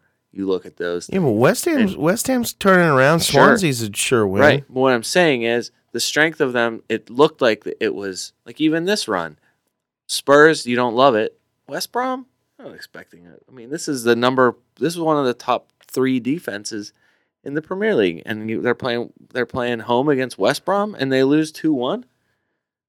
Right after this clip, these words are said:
Speaker 1: I mean, they can't, they can't keep goals out.
Speaker 2: No.
Speaker 1: It's bad for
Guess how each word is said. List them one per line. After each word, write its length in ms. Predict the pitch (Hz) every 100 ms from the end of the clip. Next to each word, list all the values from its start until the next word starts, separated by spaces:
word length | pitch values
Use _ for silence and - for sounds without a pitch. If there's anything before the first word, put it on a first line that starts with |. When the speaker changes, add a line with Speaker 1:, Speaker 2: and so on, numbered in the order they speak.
| _
Speaker 1:
I 40 | 156
mean, 120 | 156
they 100 | 208
can't, 340 | - 170 - -
they 180 | 156 208
can't 400 | - 185 156 -
keep 240 | 135 -
goals 320 | 117 165 185
out. 260 | 78 - - _ _ _ _ _
Speaker 2:
No. 300 | 101 95 85 _ _ _
Speaker 1:
It's 140 | 135 -
bad 400 | 107 135 156 147
for 220 | 127 -